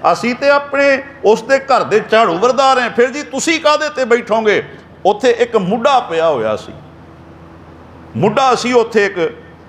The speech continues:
ਤੇ ਮਹਾਰਾਜਾ ਰਣਜੀਤ ਸਿੰਘ ਨੇ ਕਿਹਾ, "ਅਸੀਂ ਤੇ ਸੇਵਾਦਾਰ ਹਾਂ, ਅਸੀਂ ਤੇ ਮੁੱਢਿਆਂ 'ਤੇ ਬਹਿਣ ਜੋਗੇ ਹਾਂ। ਉਸ ਸਿੰਘਾਸਣ ਨੂੰ ਤੁਸੀਂ, ਜਿਹੜਾ ਇੰਗਲੈਂਡ ਦੇ ਵਿੱਚ ਅੱਜ ਵੀ ਪਿਆ ਹੋਇਆ ਨਾ, ਉਹ ਸਿੰਘਾਸਣ ਨੂੰ ਧਿਆਨ ਨਾਲ ਵੇਖਿਓ, ਉਹ, ਸਾਧ ਸੰਗਤ ਜੀ, ਗੋਲ ਮੁੱਢਾ ਹੈ,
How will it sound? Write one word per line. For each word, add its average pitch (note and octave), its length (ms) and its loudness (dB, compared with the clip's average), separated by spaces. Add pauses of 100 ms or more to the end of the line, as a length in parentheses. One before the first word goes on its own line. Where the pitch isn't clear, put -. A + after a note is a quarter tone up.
(120)
ਤੇ F3+ 100 4
ਮਹਾਰਾਜਾ G#3 540 2
ਰਣਜੀਤ A3 400 -4
ਸਿੰਘ A3+ 260 -2
ਨੇ A3+ 100 -2
ਕਿਹਾ, A3 420 2
"ਅਸੀਂ A3+ 220 -6
ਤੇ C4 440 2 (240)
ਸੇਵਾਦਾਰ G#3 760 2
ਹਾਂ, B3+ 320 2 (380)
ਅਸੀਂ G3+ 180 -4
ਤੇ A3 160 -2
ਮੁੱਢਿਆਂ B3+ 440 0
'ਤੇ A#3+ 180 2
ਬਹਿਣ G3+ 300 0
ਜੋਗੇ F3 360 -2
ਹਾਂ। D3+ 140 0 (380)
ਉਸ F#3 160 0
ਸਿੰਘਾਸਣ G3+ 600 -2
ਨੂੰ A3 160 -4
ਤੁਸੀਂ, G#3 460 -4 (280)
ਜਿਹੜਾ F3 320 2
ਇੰਗਲੈਂਡ F3 460 -2
ਦੇ F#3+ 160 0
ਵਿੱਚ G3 160 2 (120)
ਅੱਜ E3 160 -2
ਵੀ G3+ 140 -4
ਪਿਆ G3 320 2
ਹੋਇਆ D3 260 0
ਨਾ, A#3 220 2 (260)
ਉਹ E3 120 2
ਸਿੰਘਾਸਣ F3 560 0
ਨੂੰ G3+ 140 -4 (100)
ਧਿਆਨ D#3+ 280 2
ਨਾਲ D3+ 220 2
ਵੇਖਿਓ, F#3+ 520 2 (280)
ਉਹ, E3+ 80 4
ਸਾਧ D#3 320 -2
ਸੰਗਤ D#3 420 -4
ਜੀ, G3+ 100 -8
ਗੋਲ D#3 380 2
ਮੁੱਢਾ C#3+ 320 0
ਹੈ, D#3+ 480 -2